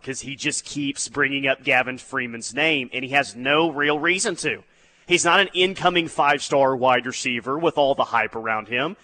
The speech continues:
He's kind of a relative unknown with this recent recruiting class. The fact that he's bringing him up so much leads me to believe, Parker, he's got a chance here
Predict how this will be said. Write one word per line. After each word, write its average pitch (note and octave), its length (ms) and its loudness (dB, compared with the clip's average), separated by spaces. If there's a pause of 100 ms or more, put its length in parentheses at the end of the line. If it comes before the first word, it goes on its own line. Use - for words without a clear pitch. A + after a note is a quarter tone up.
(280)
He's F#3 220 -2
kind F#3 180 0
of A3 80 0
a A3 60 2
relative E3 580 0
unknown F3 640 0
with C3+ 200 -6
this D3 200 -6
recent C#3 320 -4
recruiting C3 380 -8
class. G#2 380 -6
The C#3 120 -8
fact D#3+ 380 -2
that A3 100 -2
he's F3+ 200 -8
bringing E3+ 280 -2
him C3+ 160 -2
up F3 160 0
so F#3 160 -2
much C#3 440 -4 (640)
leads D3 380 0
me G#3 100 -4
to G#3 60 -8
believe, G#3 340 0
Parker, F3 280 0
he's D#3+ 180 -4
got G3+ 140 4
a G#3 40 -2
chance G#3+ 400 -2
here D#3 300 -2